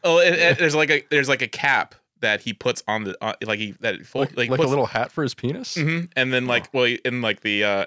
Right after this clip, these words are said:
Speaker 1: and then it pulls, like, the foreskin. It
Speaker 2: Uh-huh.
Speaker 1: pulls the skin over his dick, and then, like, and it does it while he sleeps. So he has, he sleeps with his pants off, and, like, a pulley at the head of his bed, uh, pulling his, pulling his dick up and the foreskin to help regrow it.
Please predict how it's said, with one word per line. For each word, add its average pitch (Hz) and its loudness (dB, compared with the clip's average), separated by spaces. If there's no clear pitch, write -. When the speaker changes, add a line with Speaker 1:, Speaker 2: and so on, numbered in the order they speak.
Speaker 1:
and 110 -6
then 104 -6
it 90 -8
pulls, 123 -2
like, 101 -6
the - -10
foreskin. 104 -4
It 110 -8
Speaker 2:
Uh-huh. 120 -4
Speaker 1:
pulls 123 -2
the 113 -6
skin 113 0
over 107 -2
his 95 -4
dick, 98 -4
and 101 -4
then, 98 -4
like, 95 -6
and 101 -8
it 104 -8
does 117 -2
it 104 -8
while 101 0
he 95 -4
sleeps. 107 -6
So 107 -4
he 98 -4
has, 113 -6
he 104 -10
sleeps 135 -4
with 110 -6
his 90 -10
pants 120 -4
off, 87 -4
and, 113 0
like, 98 -2
a 107 -4
pulley 120 0
at 107 -4
the 104 0
head 127 -2
of 120 0
his 104 -8
bed, 104 -2
uh, 101 -4
pulling 120 -4
his, 104 -8
pulling 110 -6
his 101 -10
dick 110 -2
up 95 -4
and 98 -4
the 95 -8
foreskin 92 -8
to 90 -12
help - -14
regrow 90 -6
it. - -10